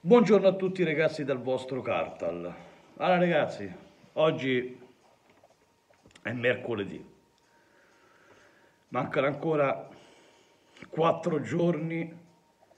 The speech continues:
al giorno più decisivo della nostra stagione. E io, prima di iniziare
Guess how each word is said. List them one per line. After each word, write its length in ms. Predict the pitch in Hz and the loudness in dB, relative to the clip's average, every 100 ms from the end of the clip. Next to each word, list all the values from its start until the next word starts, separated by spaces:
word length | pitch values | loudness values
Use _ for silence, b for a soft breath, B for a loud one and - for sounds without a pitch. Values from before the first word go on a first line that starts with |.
| _ _ _ _ _ _ _ _ _ _ _ | _ _ _ _ _ _ _ _ _ _ _
al 200 | 104 117 | -2 0
giorno 440 | 131 160 160 151 127 | 2 4 4 2 -4
più 140 | 127 | -6
decisivo 580 | 113 123 139 - 147 131 | -4 -4 -6 -6 -4 -4
della 220 | 123 120 | -2 -2
nostra 340 | 120 113 - | -2 -4 -8
stagione. 680 | 113 113 98 101 87 82 82 - - - _ _ _ _ _ _ _ _ _ _ | -8 -8 -8 -10 -10 -12 -16 -20 -20 -20 _ _ _ _ _ _ _ _ _ _
E 200 | - 151 | 0 2
io, 680 | 180 190 190 - - - - _ _ _ _ _ _ _ - - _ _ _ _ _ _ | 4 4 4 2 -6 -16 -20 _ _ _ _ _ _ _ -20 -20 _ _ _ _ _ _
prima 560 | - 170 254 208 143 123 | 0 6 6 6 4 0
di 80 | 123 | -4
iniziare 840 | 131 - 143 147 123 104 92 | -6 -8 -2 2 2 2 -2